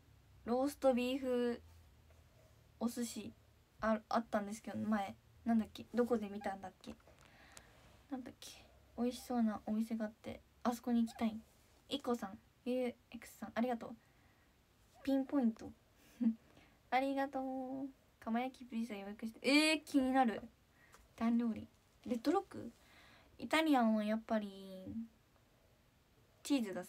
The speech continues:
き。<laughs> つまりピザですね。いや、でも、やっぱりね、お寿司かな、やっぱり。ごめんね。一位に変えます。<laughs> なんか、あの、なんか、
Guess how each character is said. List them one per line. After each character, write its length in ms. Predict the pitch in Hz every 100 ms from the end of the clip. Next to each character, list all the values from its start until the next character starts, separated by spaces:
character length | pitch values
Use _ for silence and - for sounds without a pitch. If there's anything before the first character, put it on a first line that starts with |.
| -
き。 160 | 240 -
<laughs> 1800 | 254 240 226 - _ _ _ - - - - - - - - - _ -
つ 120 | -
ま 140 | 254 240
り 160 | 185
ピ 180 | - 247
ザ 140 | 190 196
で 120 | 214
す 140 | -
ね。 220 | - - _ -
い 80 | -
や、 140 | 247
で 120 | 254 277
も、 380 | 254 247 220 - _ _ _ _ _
や 120 | 226 233
っ 80 |
ぱ 140 | - 269
り 120 | 226
ね、 440 | 208 196 185 202 - _ _ -
お 80 | 226
寿 160 | 240 330
司 120 | -
か 140 | 269
な、 140 | 233 220
や 80 | 240
っ 80 |
ぱ 140 | 226 208
り。 120 | 180
ご 100 | 214
め 160 | 240 269
ん 60 |
ね。 240 | 269 277 -
一 220 | 233 269
位 40 | 254
に 100 | 226
変 180 | 202 196
え 20 |
ま 240 | 208 220
す。 120 | - 277 262 240 _ _ - - - -
<laughs> 760 | 302 - - - _ _ _
な 120 | - 226
ん 80 |
か、 260 | 220 202 - _ _ _ _ _
あ 180 | 208 202
の、 420 | 208 185 185 202 - _ _ _ _ _ _ _ _ _ _ _ _ -
な 80 | 226
ん 80 |
か、 220 | 214 196